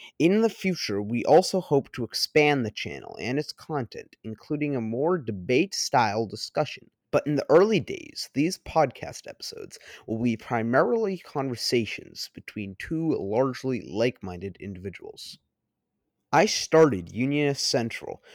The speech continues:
with the goal of establishing an ideology more centered around my beliefs, which, forewarning,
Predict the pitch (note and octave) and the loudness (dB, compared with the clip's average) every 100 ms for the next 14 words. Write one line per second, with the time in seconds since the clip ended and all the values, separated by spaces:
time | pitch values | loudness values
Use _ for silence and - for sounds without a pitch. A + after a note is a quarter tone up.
0 | - A#2 - - G#2+ - C3+ F3 G3+ D#3 | -12 -8 -6 -4 -4 6 8 10 10 8
1 | A2+ - - D3 D3 D3 - B2+ G#2+ - | 4 -2 2 4 4 0 -2 -4 -4 -2
2 | B2+ C3 B2 A2+ G#2 E2 - - - - | -2 0 0 2 0 -2 -8 -18 -16 -8
3 | A#2+ D#3 F3 - C3+ A#2+ G2+ G2 G2 G2 | -2 -2 -2 -2 0 0 -4 -4 -4 -4
4 | F#2 - G#2+ A2 F2+ F#2+ E2 - - - | -6 -6 -4 -4 -6 -8 -10 -8 -8 -8
5 | - _ _ _ G#2+ - - - - _ | -12 _ _ _ -2 -2 -6 -6 -20 _
6 | - F2 A2 C3 E3 C#3+ A#2+ | -12 -6 0 2 2 2 0